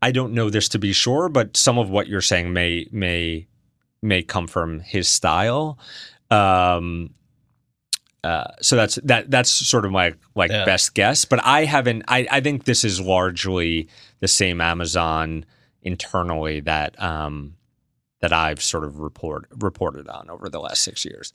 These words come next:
Speaker 2: Well, I am gonna name the name. It's Land of the Giants. And, um, so this is gonna be a multi-part series that you guys are doing.
Speaker 1: Yeah, so it's a, the idea is it's a franchise on, um, with, uh,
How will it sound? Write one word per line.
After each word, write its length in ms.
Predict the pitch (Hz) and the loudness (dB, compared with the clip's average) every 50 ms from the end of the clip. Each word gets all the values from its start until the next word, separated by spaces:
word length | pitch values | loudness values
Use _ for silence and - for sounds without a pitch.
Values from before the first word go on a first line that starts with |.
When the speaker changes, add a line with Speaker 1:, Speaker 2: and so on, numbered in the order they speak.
| _ _ _ | _ _ _
Speaker 2:
Well, 200 | 139 139 135 131 - | 0 2 2 2 2
I 140 | 147 156 | 2 2
am 160 | 156 160 156 139 | 2 2 2 2
gonna 160 | 147 135 123 | 2 2 2
name 340 | 120 123 120 117 110 113 - _ _ | 2 2 0 0 -2 -6 -8 _ _
the 120 | - 113 | -4 -2
name. 360 | 104 98 101 90 95 107 107 - _ - | -2 -2 -2 -4 -4 -6 -8 -10 _ -12
It's 320 | - - - - - - | -8 -6 -4 -4 -4 -2
Land 220 | - 117 117 117 117 | -2 -2 0 0 -2
of 80 | 107 | -2
the 80 | 101 107 | -2 -2
Giants. 640 | - 110 104 92 92 87 92 - - - - - - _ - - - _ _ | 0 0 0 0 -2 -4 -6 -6 -6 -6 -6 -8 -12 _ -18 -18 -18 _ _
And, 340 | - 123 120 120 117 113 110 | -2 0 0 0 0 0 0
um, 380 | 113 110 107 104 101 104 98 - _ 127 | 0 0 0 0 -2 -4 -8 -6 _ 0
so 180 | - - 156 131 | 2 2 2 4
this 160 | 131 151 - | 2 2 0
is 100 | 165 135 | 0 2
gonna 200 | 120 143 135 135 | 2 2 2 2
be 160 | 120 131 127 120 | 2 2 0 0
a 60 | 117 | 0
multi-part 560 | 117 120 113 113 - 123 - - 117 104 101 - | 0 -2 -2 -2 -4 -4 -4 -2 -4 0 2 2
series 720 | - 123 113 107 98 92 90 87 - - - - - - _ _ _ | 2 2 2 0 -2 -2 -2 -2 -2 -2 -2 -4 -8 -14 _ _ _
that 140 | - 101 98 | -6 -4 -4
you 60 | 104 | -2
guys 180 | 95 101 95 104 | -4 -4 -4 -4
are 60 | 92 | -6
doing. 300 | 87 95 87 87 82 82 101 | -6 -6 -4 -4 -4 2 2
Speaker 1:
Yeah, 160 | 120 120 113 | 4 4 4
so 160 | - - 135 | 2 2 0
it's 120 | 131 127 147 | 2 2 4
a, 200 | 131 123 123 - | 4 4 2 2
the 220 | - 117 117 117 | 0 0 2 2
idea 240 | 113 117 131 135 131 | 4 4 4 4 4
is 100 | 123 113 | 2 2
it's 160 | 117 104 - | 0 0 0
a 60 | 107 95 | -2 -2
franchise 680 | - - 110 107 107 104 - 107 98 95 95 95 85 95 | 0 0 2 2 2 2 2 2 4 4 2 2 0 0
on, 320 | 90 87 85 85 85 80 - - | 0 0 -2 -4 -6 -8 -8 -6
um, 500 | 104 87 85 82 82 80 80 76 - - _ _ _ _ _ _ _ _ | -4 -2 -2 -2 -2 -4 -6 -8 -10 -14 _ _ _ _ _ _ _ _
with, 520 | - 107 95 90 82 - - - - - - - | -6 -4 -2 -2 -2 -4 -8 -10 -10 -10 -6 -2
uh, 480 | 98 92 85 82 78 78 78 73 73 | 0 0 2 2 0 0 -2 -2 -4